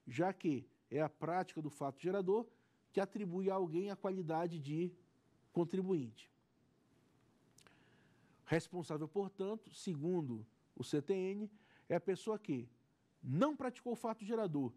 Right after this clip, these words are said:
mas que tem que pagar o tributo em razão de haver uma expressa disposição legal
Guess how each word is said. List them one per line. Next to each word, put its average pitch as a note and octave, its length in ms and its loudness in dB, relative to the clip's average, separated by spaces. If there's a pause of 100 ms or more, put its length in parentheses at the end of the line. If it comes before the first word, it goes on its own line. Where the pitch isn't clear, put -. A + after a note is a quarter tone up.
(360)
mas G3 300 0
que A3 120 -4
tem D#3+ 440 -2 (140)
que - 100 -4
pagar C#3+ 300 0
o C#3+ 60 -4
tributo A#3 560 -2 (360)
em A#3 120 2
razão A3+ 500 2
de G3+ 120 -2
haver G3 280 4
uma F#3+ 160 -2
expressa A#3 680 -2
disposição G3 640 0
legal F#3+ 500 2